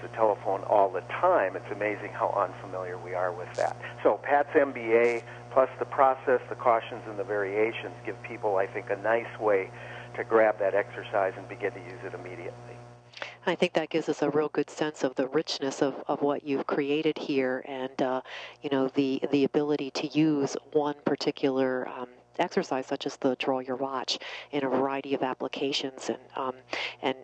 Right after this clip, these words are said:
Speaker 2: and it's just, it's just, e-, the whole book is just really rich this way. And, uh, on page thirty-one of your book, Rich, you, you share your personal formula for a successful opening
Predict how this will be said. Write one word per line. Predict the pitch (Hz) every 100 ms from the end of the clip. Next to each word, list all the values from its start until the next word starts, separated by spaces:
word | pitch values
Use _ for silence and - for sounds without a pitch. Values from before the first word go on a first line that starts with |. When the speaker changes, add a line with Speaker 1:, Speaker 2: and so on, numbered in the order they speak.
| -
Speaker 2:
and | - -
it's | - -
just, | 147 - -
it's | 135
just, | - 139 - -
e-, | 165 - -
the | 147
whole | 165 143
book | 143 131
is | 143
just | - -
really | 143 135
rich | 123 143 -
this | - 135 -
way. | 135 131 - - - -
And, | 165 160 160
uh, | 170
on | - 214
page | - 254 262 -
thirty-one | - 202 185 170 185 185
of | 175 -
your | 151
book, | - 143 -
Rich, | - 151 - -
you, | 160 156 156 - - -
you | 202
share | - 226 233
your | 233 185
personal | - - 214 - 202
formula | 175 - 170 170 160 143
for | - 151
a | 147
successful | - 151 - - - 180 - - 180 -
opening | 160 - 165 160